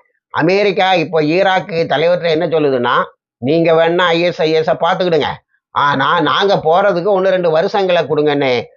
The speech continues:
அது முடியாதுன்னு சொல்றாங்க. அந்த நேரத்துல அங்க உள்ள axis of resistance என்ன சொல்லியிருக்காங்கன்னா, "ஆப்கானிஸ்தான்ல இருபது வருஷம் இப்படிதான் கதையை ஓட்டினான்,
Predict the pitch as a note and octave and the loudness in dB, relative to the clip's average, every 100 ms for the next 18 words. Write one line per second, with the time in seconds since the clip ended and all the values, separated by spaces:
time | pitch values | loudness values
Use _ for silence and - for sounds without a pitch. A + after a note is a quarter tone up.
0 | _ - D#3+ D#3 D#3 E3 F#3 F#3 F#3 G3 | _ -4 0 2 2 2 2 2 2 0
1 | F#3 D#3 D3 C#3+ C#3 B2 A2 G#2 _ _ | 0 0 0 -2 -2 -2 -4 -6 _ _
2 | - D3 F#3 F3+ D#3+ F3+ F3+ D3+ E3+ F#3 | -4 -2 0 0 2 0 0 -2 -2 0
3 | E3+ F3 E3+ E3+ - D3 F#3 - F#3+ - | 0 2 2 0 -2 -6 -6 -6 -6 0
4 | F3+ D3+ D#3+ D3+ F3+ F3+ E3+ - C#3+ E3 | 0 2 -2 -2 -6 -4 -4 -2 0 0
5 | D3+ D3 D3+ C#3 C3+ C3 B2 A2+ - _ | 0 0 0 0 2 2 2 -2 -4 _
6 | _ _ - C3+ F3 F3+ F3+ F3 - E3+ | _ _ -2 -2 0 0 2 0 -2 -2
7 | E3 E3 D#3 F3+ G3 F#3+ F3+ E3 G#3 F3+ | 0 0 0 2 2 4 2 2 0 0
8 | E3 F3 D3+ D#3 E3 D3 B2+ B2 A#2 | 0 0 2 2 4 2 0 -2 0